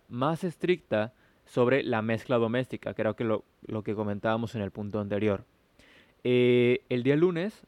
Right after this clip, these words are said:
altos funcionarios médicos pintaron un panorama bastante, bastante feo para el resurgimiento de tantos casos. Eh, señalaron que tenían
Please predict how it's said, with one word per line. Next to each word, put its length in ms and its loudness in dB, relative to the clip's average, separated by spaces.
altos 420 -2
funcionarios 800 0
médicos 720 -2
pintaron 480 -4
un 80 -6
panorama 460 0
bastante, 580 0
bastante 400 -4
feo 400 0
para 360 2
el 240 -2
resurgimiento 680 -4
de 80 4
tantos 460 -4
casos. 500 -2
Eh, 500 2
señalaron 480 0
que 80 -2
tenían 420 -2